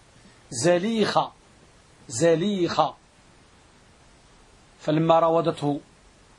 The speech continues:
زليخة امتنع، وطبعا شاع الخبر والنساء يتكلمن بذلك،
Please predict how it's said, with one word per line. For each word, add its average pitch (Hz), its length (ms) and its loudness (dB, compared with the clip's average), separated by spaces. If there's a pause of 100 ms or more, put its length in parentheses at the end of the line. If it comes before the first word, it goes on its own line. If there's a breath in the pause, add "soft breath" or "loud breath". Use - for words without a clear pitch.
(840)
زليخة 151 640 0 (400)
امتنع، 175 400 0 (1400)
وطبعا 175 300 2
شاع 208 400 2
الخبر 170 500 0 (1080)
والنساء 196 600 0 (300)
يتكلمن 214 600 0
بذلك، 170 520 2